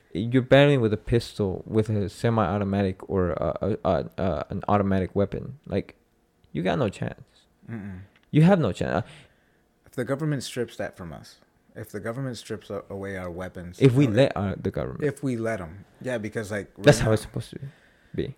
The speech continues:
Speaker 2: And, and here's the thing. Um, that goes back to, like, topics ago. Um, we're supposed to, we're, as a, as Americans, we are supposed to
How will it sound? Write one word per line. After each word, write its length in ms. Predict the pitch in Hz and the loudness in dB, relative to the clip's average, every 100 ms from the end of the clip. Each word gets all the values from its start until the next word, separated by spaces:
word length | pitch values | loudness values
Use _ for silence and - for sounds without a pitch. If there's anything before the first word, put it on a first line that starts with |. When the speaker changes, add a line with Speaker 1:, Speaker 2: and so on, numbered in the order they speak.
| _ | _
Speaker 2:
And, 100 | 185 180 | -2 0
and 120 | 170 | 2
here's 180 | 180 175 | 2 0
the 60 | 143 | -4
thing. 420 | 208 151 82 - | -4 -4 -8 -12
Um, 300 | 113 107 87 - | -10 -10 -12 -12
that 260 | 110 120 | -8 -6
goes 180 | 135 110 | -4 -6
back 360 | 101 110 - - | -6 -8 -8 -12
to, 100 | 104 | -12
like, 240 | 90 78 - - _ - | -10 -14 -20 -20 _ -12
topics 420 | 110 - 101 - | -12 -10 -14 -14
ago. 240 | 92 120 | -10 -8
Um, 500 | 110 92 90 85 87 - _ _ - - - _ _ _ _ _ 98 | -8 -8 -8 -10 -12 -18 _ _ -20 -20 -20 _ _ _ _ _ -10
we're 300 | 113 151 175 | -2 0 0
supposed 420 | 175 139 123 - | -4 -4 -6 -8
to, 80 | - | -10
we're, 580 | 104 147 180 170 151 - | -6 -2 0 -2 -4 -8
as 240 | 135 120 110 | -6 -6 -4
a, 280 | 98 92 - _ _ 139 | -4 -4 -8 _ _ -6
as 160 | 120 | -4
Americans, 800 | 110 110 135 147 - 107 104 - - _ _ - | -4 -4 -4 -4 -6 -8 -8 -12 -20 _ _ -14
we 320 | 110 139 175 | -6 0 0
are 180 | 131 117 | 0 -2
supposed 460 | - 110 120 110 - | -6 -8 -8 -8 -8
to 220 | 98 | -10